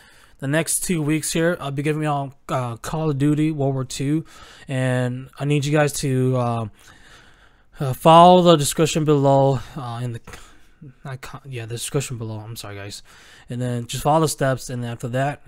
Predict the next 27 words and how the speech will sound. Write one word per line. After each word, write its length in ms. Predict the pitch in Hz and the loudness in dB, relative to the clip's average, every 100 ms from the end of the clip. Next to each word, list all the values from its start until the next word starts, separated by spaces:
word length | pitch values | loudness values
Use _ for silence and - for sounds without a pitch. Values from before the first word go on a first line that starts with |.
| 139 | -14
you 160 | 131 127 | -8 -6
guys 240 | 123 120 | -4 -6
will 100 | 123 | -8
enter 240 | 120 127 139 | -10 -10 -8
in 120 | 120 | -8
my 100 | 113 | -8
giveaway. 560 | 120 123 120 127 131 127 - - - | -8 -8 -6 -4 -6 -8 -20 -20 -20
And 100 | - | -14
then 340 | 120 117 110 104 _ _ - | -12 -10 -12 -16 _ _ -10
if 320 | 143 131 - | -4 -4 -4
you 240 | 147 143 139 | -6 -4 0
know 220 | 143 143 | 0 0
someone 420 | - 165 160 156 | 2 2 4 2
who 120 | 147 | 2
wants 440 | 143 143 147 143 135 | 0 0 0 0 -4
a 80 | 127 | -8
free 280 | - 156 | -4 -4
Call 260 | 139 - 147 | -4 -2 -2
of 60 | 135 | -2
Duty 320 | 143 147 151 | -2 0 0
World 180 | 143 143 | 0 -2
War 120 | 135 | -4
Two, 420 | 135 160 165 165 - - - - | -4 -2 0 0 -4 -20 -20 -16
please 200 | - 151 | 0 2
share 180 | 143 151 | 2 2
this 120 | 135 | 0
video 460 | 127 143 147 156 | 2 2 4 2